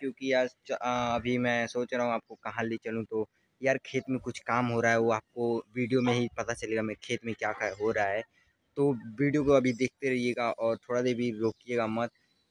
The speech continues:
क्योंकि क्या है यार, अच्छा guys, तो ये देख सकते हो ये है, तो मैंने प-, मुझे लग रहा था क्या है, तो वीडियो को पूरा देखते रहना। अभी मैं जाने वाला हूँ खेत और खेत में बहुत ही अ, अ, वो हो रहा है, कुछ अलग हो रहा है। तो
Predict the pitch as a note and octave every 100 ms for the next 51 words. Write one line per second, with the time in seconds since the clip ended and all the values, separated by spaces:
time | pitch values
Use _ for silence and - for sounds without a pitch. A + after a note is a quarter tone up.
0 | _ C3+ B2 C#3+ C#3+ C#3 C3+ - _ _
1 | - A#2 A2+ A2 A2 A#2 _ _ _ G#2
2 | G2 G2 - B2+ B2+ C#3 C3 - B2 C3
3 | B2 B2+ B2+ C3 B2+ A#2+ A#2 A2+ A2+ A2
4 | G#2+ G#2+ G#2+ A2+ A2 G#2+ G#2+ F#2+ - G#2
5 | G2+ G#2 - _ - - - C3 C#3 D3
6 | C#3+ - C3+ C3+ C3 - A#2+ A#2 B2 -
7 | B2+ B2 B2 B2 - - - C3 C#3 C#3+
8 | C#3 B2 C3 C3 B2+ A2+ - C3+ B2 A#2+
9 | - C3+ C3 B2+ B2+ A#2 A#2+ B2 C3 G#2+
10 | A#2 - G#2+ A2+ A2 G#2+ A#2+ A#2 A#2 A2
11 | A2 A#2+ - _ A#2 A#2+ B2 A2 G2+ A2
12 | A#2+ _ _ _ -